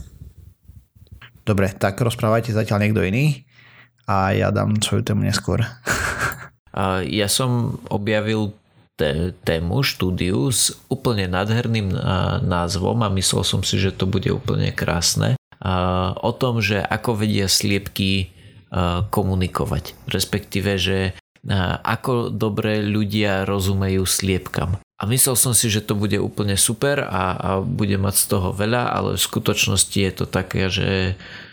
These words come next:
Speaker 2: tridsať sekúnd rozprávania. Pretože v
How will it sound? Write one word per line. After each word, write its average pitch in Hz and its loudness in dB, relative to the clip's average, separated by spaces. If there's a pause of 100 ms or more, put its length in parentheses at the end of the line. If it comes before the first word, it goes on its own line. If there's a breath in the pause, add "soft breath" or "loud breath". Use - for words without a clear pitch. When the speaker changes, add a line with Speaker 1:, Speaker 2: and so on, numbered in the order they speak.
(180 loud breath)
Speaker 2:
tridsať 104 0
sekúnd 101 -2
rozprávania. - 0
Pretože 104 -2
v - -10